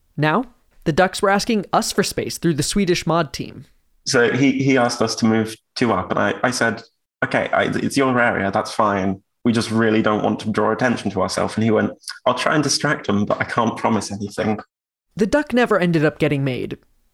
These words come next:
Speaker 1: A few other things were suggested for that area, some that would have overrun us and some that would have fit just beneath us, but none of them ever got constructed. But that didn't mean we were safe.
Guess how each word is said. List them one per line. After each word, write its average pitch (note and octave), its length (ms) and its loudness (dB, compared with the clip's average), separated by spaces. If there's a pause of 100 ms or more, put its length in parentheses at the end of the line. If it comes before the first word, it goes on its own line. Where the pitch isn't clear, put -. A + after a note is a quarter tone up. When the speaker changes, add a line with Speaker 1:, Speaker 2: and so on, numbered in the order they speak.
(100)
Speaker 1:
A G3 40 0
few C4+ 220 4
other A#3 160 4
things G#3+ 340 0
were F3+ 140 2
suggested G3+ 600 0
for G3+ 100 2
that F#3 200 2
area, F3+ 600 2 (120)
some G3 320 0
that F3+ 100 4
would E3+ 100 4
have D#3 200 0
overrun E3 420 2
us G#3 200 0
and D3 160 -4
some D#3 320 0
that C#3 140 2
would D3 140 2
have C3+ 100 -2
fit - 240 -2
just - 260 -2
beneath G#3+ 360 0
us, D#3 320 -2 (480)
but F#3+ 120 2
none A3+ 160 2
of D4 120 0
them D4 120 2
ever G3 200 2
got - 260 2
constructed. - 760 -2 (760)
But - 320 0
that A3 140 0
didn't D4+ 200 0
mean A3+ 220 2
we F#3 100 2
were D#3 140 0
safe. - 400 -4